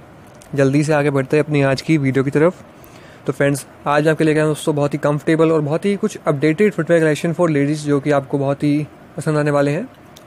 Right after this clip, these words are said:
So please आपसे humble request है, वीडियो को पूरा देखिएगा, बिल्कुल skip ना करें, क्योंकि इसमें आपको कुछ special collection देखने को मिलती है।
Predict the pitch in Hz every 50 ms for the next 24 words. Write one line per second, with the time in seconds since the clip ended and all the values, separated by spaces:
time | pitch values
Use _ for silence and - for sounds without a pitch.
0 | - - 139 135 170 202 208 214 202 - - - 151 143 - - 151 143 143 156
1 | 156 165 - 170 160 - - 165 208 247 - - - - - - - - - -
2 | - - - - 147 156 160 175 190 208 175 - 165 170 160 160 156 156 185 180
3 | 170 165 175 175 180 175 160 156 151 147 - 160 156 151 - - 147 - 156 151
4 | 147 156 160 202 254 - - - - - - - 151 143 156 160 - 175 175 165
5 | - 185 - - 185 - - - 151 151 143 - - 180 180 156 151 - 160 151
6 | 139 - 160 156 151 139 - 156 156 147 135 135 151 147 151 190